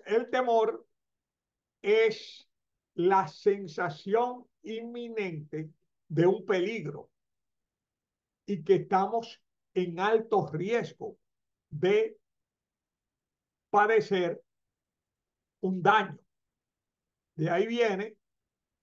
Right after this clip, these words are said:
el temor, sobre todo cuando sentimos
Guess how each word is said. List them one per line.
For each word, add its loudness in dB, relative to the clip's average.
el -2
temor, -2
sobre 0
todo -2
cuando -4
sentimos -6